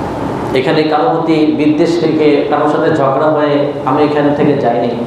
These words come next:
ব্যক্তিগত কারণে ভালো একটা জায়গায় যেতে পেরেছি, ভালো বেতন, ভালো পজিশন।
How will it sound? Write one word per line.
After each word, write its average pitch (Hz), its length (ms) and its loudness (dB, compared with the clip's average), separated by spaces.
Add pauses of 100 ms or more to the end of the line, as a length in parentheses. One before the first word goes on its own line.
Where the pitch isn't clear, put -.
(420)
ব্যক্তিগত 165 560 2
কারণে 147 280 0 (680)
ভালো 147 240 0
একটা 147 240 0
জায়গায় 139 560 0 (680)
যেতে 156 260 2
পেরেছি, 143 720 0
ভালো 139 160 0
বেতন, 139 420 2 (100)
ভালো 135 440 0 (640)
পজিশন। 160 540 2